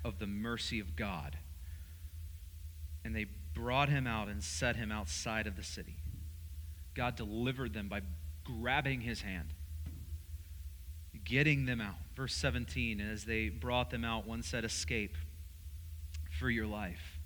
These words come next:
Do not look back or stop anywhere in the valley. Escape to the hills, lest you be swept away." Do you know what the opposite of linger is? Escape.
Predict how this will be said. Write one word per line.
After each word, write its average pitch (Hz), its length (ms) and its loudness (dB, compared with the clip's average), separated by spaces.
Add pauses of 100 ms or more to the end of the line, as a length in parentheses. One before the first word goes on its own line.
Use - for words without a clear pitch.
(560)
Do 120 200 0
not 135 440 8
look 139 200 2
back 117 400 2 (160)
or 127 80 0
stop - 360 2
anywhere 156 380 4
in 143 160 2
the 135 80 4
valley. 113 380 4
Escape 175 580 12
to 185 80 0
the 170 140 8
hills, 131 340 6 (180)
lest 139 340 6 (240)
you 139 140 4
be 123 120 2
swept - 500 2
away." 101 280 -2 (180)
Do 160 80 4
you 165 60 8
know 190 80 8
what 185 100 4
the 147 140 4
opposite 139 440 4
of 120 80 2
linger 135 320 4
is? 170 220 0 (1800)
Escape. 135 560 8